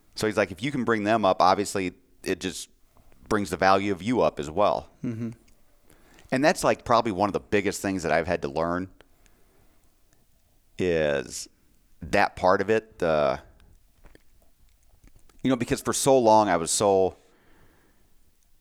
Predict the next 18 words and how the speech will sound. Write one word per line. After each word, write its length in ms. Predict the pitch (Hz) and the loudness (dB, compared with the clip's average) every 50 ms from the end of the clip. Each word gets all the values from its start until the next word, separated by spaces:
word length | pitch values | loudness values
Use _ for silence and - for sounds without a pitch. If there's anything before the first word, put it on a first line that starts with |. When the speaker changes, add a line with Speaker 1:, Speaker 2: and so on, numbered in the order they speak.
| _ _ _ _ _ _ _ _ _ _ - | _ _ _ _ _ _ _ _ _ _ -2
Speaker 1:
so 240 | - 123 113 113 | 0 2 2 2
involved 360 | 110 101 87 95 95 95 95 90 | 2 2 4 6 6 6 4 2
in, 60 | 87 | 0
like, 140 | 85 85 - | -4 -4 -4
the 100 | - 76 | -4 -4
nuts 280 | 76 85 90 95 - 87 | -2 -2 -2 -2 -2 -6
and 100 | 85 76 | -6 -2
bolts 260 | 85 87 98 - - | -2 -2 -2 -2 -6
of 80 | 90 | -10
the 60 | 78 71 | -10 -8
business, 540 | 65 - 90 92 82 95 98 95 95 - - | -4 -2 -2 -2 -2 -4 -6 -6 -6 -8 -8
of 380 | - - 85 82 78 76 71 71 | -6 -2 -2 0 0 0 -2 -4
the 80 | 73 | -8
machining 400 | 73 73 - - 110 104 101 98 | -8 -8 -6 -6 -6 -6 -6 -6
side, 420 | - - 95 87 87 87 85 82 80 | -4 -2 0 0 2 0 0 -2 -4
and 300 | 73 73 76 76 73 - | -6 -6 -8 -10 -8 -6
being, 220 | 92 95 92 - - - - - - - - - - _ _ _ _ _ _ - _ _ _ _ _ _ _ _ _ _ - | -6 -6 -6 -8 -12 -18 -20 -20 -20 -20 -20 -20 -20 _ _ _ _ _ _ -20 _ _ _ _ _ _ _ _ _ _ -2
that 200 | 113 101 - | 0 0 -2